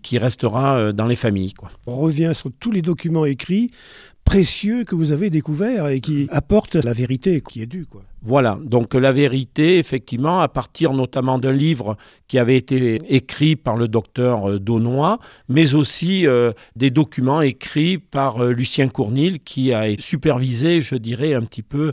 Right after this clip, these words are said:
Speaker 1: ce document, quoi.
Speaker 2: Lucien Cournil, euh, résistant que l'on ne présente plus sur le terrassonnais.
Speaker 1: Voilà, tout à fait, voilà. Et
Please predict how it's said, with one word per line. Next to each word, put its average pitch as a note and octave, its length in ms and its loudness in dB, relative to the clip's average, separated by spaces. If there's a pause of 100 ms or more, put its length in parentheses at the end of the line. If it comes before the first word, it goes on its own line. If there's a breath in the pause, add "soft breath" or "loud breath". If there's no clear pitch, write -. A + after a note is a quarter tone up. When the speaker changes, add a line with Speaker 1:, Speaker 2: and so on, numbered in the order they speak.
Speaker 1:
ce - 180 -8
document, G2+ 540 -6
quoi. - 160 -20 (220)
Speaker 2:
Lucien B2 220 -10
Cournil, A#2+ 460 0
euh, G#2 80 -2
résistant A2+ 460 0
que A2+ 100 -2
l'on A2 160 0
ne G#2+ 40 -2
présente B2+ 320 2
plus D3+ 120 0
sur B2 100 -2
le A2 60 -2
terrassonnais. A#2+ 400 0
Speaker 1:
Voilà, A2+ 180 -8
tout G#2+ 160 -16
à A#2 100 2
fait, A#2 240 -2
voilà. G2+ 400 0
Et F#2+ 160 -4